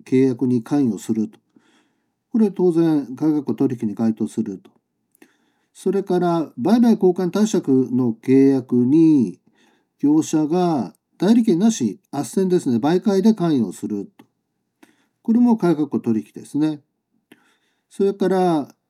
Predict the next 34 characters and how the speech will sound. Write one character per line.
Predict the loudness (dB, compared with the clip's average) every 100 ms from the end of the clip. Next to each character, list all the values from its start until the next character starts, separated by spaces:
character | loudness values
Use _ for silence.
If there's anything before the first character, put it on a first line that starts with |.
| _ 0
売 | 2
買 | 2
交 | 4 2
換 | 0 -2
貸 | -2 -2
借 | -2 -2
の | -2
契 | 0 0
約 | -2 -2
に | 0 0
業 | 2 2
者 | 0 -2
の | -4
C | -2 -2 0
が | -2 -4 -4 -8 _
代 | 2 4
理 | 4
権 | 2 -2
を |
持 | -2 -2 -2
っ |
て、 | -8 -12 _ _ -6
代 | -2 0
理 | 0
行 | 0
為 | 0
と | 0
し | -2
て | 0 0
関 | 0 -2 -2
与 | -2
す | -6 -4
る | -4
と。 | -6